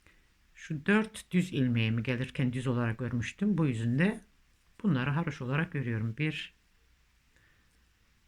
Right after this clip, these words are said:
iki, üç ve dört. Şu dördünü haroş olarak ördük. Sonra bakın burada örmediğim ilmeğim var. İpi kendimden yana alıyorum. Onu yine örmüyoruz.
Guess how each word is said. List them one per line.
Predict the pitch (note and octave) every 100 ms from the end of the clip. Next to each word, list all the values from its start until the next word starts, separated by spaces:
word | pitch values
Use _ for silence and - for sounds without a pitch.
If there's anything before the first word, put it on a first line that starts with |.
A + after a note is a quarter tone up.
| _ _ _ _ _ _ _ _ _ _ _ _
iki, | E3+ - - C#3+ C#3+ C#3+ _ _ _ _ _ _ _ _ _ _ _ _ -
üç | C3+ D3 - - _ _ _ _ _ _ _ _ _ _ _ _ _ _ _ E3
ve | C#3
dört. | - - - - _ - - _ _
Şu | - -
dördünü | F#3+ C3+ B2+ A#2+ D#3 E3 - _ _ _
haroş | - D#3+ D3 B2+
olarak | C3 C#3 C#3
ördük. | B2 - - _ _ _ _ _ _ _ _
Sonra | - - G3+ F3
bakın | F3+ F3+ E3
burada | F#3 E3+ D3+
örmediğim | F3+ F3 D3 D3+ C#3+
ilmeğim | C#3+ C#3 C#3 C3+
var. | A#2+ A#2 -
İpi | D3+ F#3
kendimden | F3+ E3+ D#3+ E3+
yana | D#3+ C3 B2+
alıyorum. | D3+ D3+ B2+ E3 F3+
Onu | D3+
yine | D#3 D#3 C#3+
örmüyoruz. | C#3 B2 A#2 - - - -